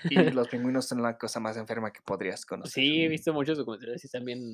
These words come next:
Speaker 1: se
Speaker 2: Tan,
Speaker 1: ven,
Speaker 2: tan, tan locos los
Speaker 1: se ven
Speaker 2: pingüinos.
Speaker 1: tiernos, pero no lo son. <laughs>
Speaker 2: Yo antes tenía el sueño de tener un pingüino, porque vi una película de Los pingüinos de papá.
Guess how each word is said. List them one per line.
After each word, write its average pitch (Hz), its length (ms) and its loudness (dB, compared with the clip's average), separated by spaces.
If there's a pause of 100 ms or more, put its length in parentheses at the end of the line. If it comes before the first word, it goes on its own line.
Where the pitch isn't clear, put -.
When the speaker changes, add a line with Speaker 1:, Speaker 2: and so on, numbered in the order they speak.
(480)
Speaker 1:
se - 120 -8
Speaker 2:
Tan, 139 160 4
Speaker 1:
ven, 196 80 0
Speaker 2:
tan, 180 120 0
tan 180 160 4
locos 147 300 4
los 123 120 -4
Speaker 1:
se 156 120 8
ven 180 120 12
Speaker 2:
pingüinos. 208 160 8
Speaker 1:
tiernos, 175 300 12
pero 131 200 8
no 139 200 4
lo 151 140 4
son. 135 540 4 (140)
<laughs> - 160 -20
Speaker 2:
Yo 156 160 6
antes 175 280 2
tenía 139 300 0
el 135 100 -8
sueño 139 300 -6
de 123 80 -6
tener 117 280 -12
un 123 120 -8
pingüino, 117 520 -6 (120)
porque 131 240 2
vi 135 120 4
una 135 200 2
película 117 500 -4 (460)
de 104 340 -6
Los 107 140 -8
pingüinos 113 340 -4
de 117 80 -4
papá. 110 320 -6